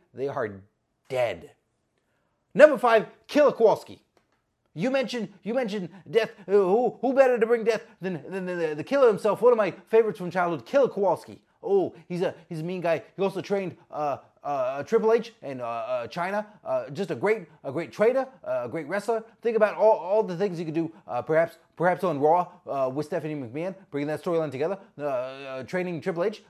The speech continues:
Uh, think of the, think of, think of, think of, think of, think of, think of, think of, think of, think of the great things they, they would be doing together. Bill, oh my God, Killer Qual-, he, that man,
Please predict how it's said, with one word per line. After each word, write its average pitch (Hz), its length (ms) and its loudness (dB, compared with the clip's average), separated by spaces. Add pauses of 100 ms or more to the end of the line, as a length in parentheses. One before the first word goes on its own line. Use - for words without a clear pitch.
Uh, 151 140 -6
think 226 180 -2
of 214 80 2
the, 156 160 2
think 208 180 -2
of, 160 300 -4
think 226 160 -2
of, 185 160 0 (160)
think 226 160 -4
of, 180 100 -2 (120)
think 339 160 -2
of, 214 140 -6
think 403 160 -4
of, 403 100 -6 (120)
think 494 140 2 (100)
of, - 60 -6 (100)
think 523 140 2
of, 508 340 -4
think 415 280 -6
of, 262 60 -14
think 339 140 -4
of 330 60 -6
the 320 60 0
great 294 200 -2
things 240 160 -2
they, 185 380 -4
they 202 180 4
would 185 100 -2
be 180 60 -6
doing 170 200 -4
together. 110 240 -8 (1120)
Bill, 135 400 0 (580)
oh 147 220 2
my 107 240 -4 (120)
God, 170 400 -2
Killer 302 240 -8
Qual-, 226 320 -6 (180)
he, - 260 -4
that 254 240 -2
man, 185 280 -4